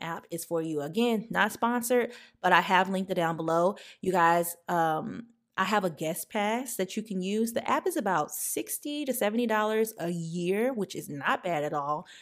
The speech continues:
but I have a guest pass link below, but only the first pi-, five people to use it will receive this guest pass, but it's down there for you guys, so try it out and let me know what you think.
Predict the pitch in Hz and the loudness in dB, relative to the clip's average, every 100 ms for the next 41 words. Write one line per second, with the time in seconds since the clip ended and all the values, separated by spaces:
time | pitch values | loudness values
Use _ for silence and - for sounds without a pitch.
0 | - - 254 185 196 196 180 170 165 185 | -12 -2 0 2 0 0 -2 -2 -2 -2
1 | - 185 180 - 170 - 165 165 170 196 | -2 -2 -2 -2 -6 -4 -4 0 2 2
2 | 165 165 - - _ - 196 254 277 294 | 2 0 -2 -8 _ -6 0 2 2 0
3 | 214 233 233 202 - - 190 202 202 202 | -2 -2 -2 -4 -4 2 2 2 -4 -4
4 | 196 190 170 165 165 185 226 220 - 170 | -4 -2 -4 -2 -4 2 4 2 0 0
5 | 175 170 165 - - - 170 165 - 170 | 4 6 4 2 -12 -16 -8 -4 -2 0
6 | 175 180 180 - 156 165 - 196 196 214 | 0 0 -2 -2 -4 -4 -4 -2 -2 -2
7 | 247 - - 151 135 269 285 262 269 262 | -4 -10 -4 -4 0 -2 2 4 4 4
8 | 233 233 226 208 202 196 202 185 170 - | 2 0 0 2 0 2 0 0 -4 -2
9 | 165 175 185 175 190 233 - - _ - | 0 0 2 2 2 0 -4 -20 _ -2
10 | 262 294 466 453 427 427 403 381 453 226 | 0 2 2 4 4 2 2 2 2 2
11 | 247 | -2